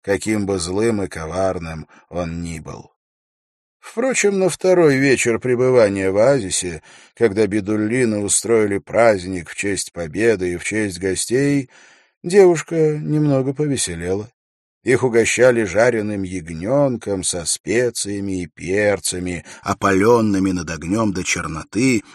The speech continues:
так, чтобы можно было легко снять их кожицу. Перцы были фаршированы рисом и крупой, которую бедулины называли «кускус», светлой и комковатой,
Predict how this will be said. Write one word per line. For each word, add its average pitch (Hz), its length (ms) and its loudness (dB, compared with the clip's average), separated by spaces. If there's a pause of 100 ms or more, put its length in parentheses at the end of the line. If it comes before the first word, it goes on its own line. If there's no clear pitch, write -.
(120)
так, 110 200 2
чтобы 95 240 -4
можно 98 320 -4
было 92 160 -2
легко 90 460 -4
снять 90 420 -4
их 95 220 -10
кожицу. - 580 -8 (540)
Перцы 95 460 0
были 85 180 -8
фаршированы 92 640 -2
рисом 87 640 -6
и 76 60 -14
крупой, - 720 0 (260)
которую 139 480 0
бедулины 131 600 0
называли 120 560 2
«кускус», - 840 -4 (220)
светлой 127 680 -2
и 107 160 -6
комковатой, 113 880 0